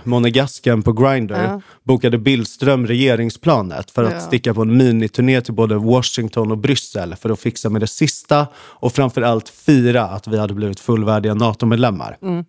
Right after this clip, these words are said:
Speaker 2: het på gröten.
Speaker 1: Det får man säga.
Speaker 2: Mm.
Speaker 1: Det enda som kvarstod från ungerskt håll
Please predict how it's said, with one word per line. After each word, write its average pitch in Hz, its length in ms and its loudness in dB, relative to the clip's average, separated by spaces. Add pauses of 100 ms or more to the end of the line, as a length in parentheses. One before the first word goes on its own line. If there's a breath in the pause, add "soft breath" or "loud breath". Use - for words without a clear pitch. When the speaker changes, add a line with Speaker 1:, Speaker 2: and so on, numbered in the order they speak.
Speaker 2:
het 180 280 -6
på 160 80 -6
gröten. 143 460 -10 (340 soft breath)
Speaker 1:
Det 107 100 0
får 107 100 -2
man 101 120 -2
säga. - 260 -8 (260 loud breath)
Speaker 2:
Mm. 185 200 -8 (440 loud breath)
Speaker 1:
Det 135 120 2
enda 143 260 4
som 143 180 0
kvarstod 127 640 0
från 113 500 0 (160)
ungerskt 151 380 4
håll 127 300 2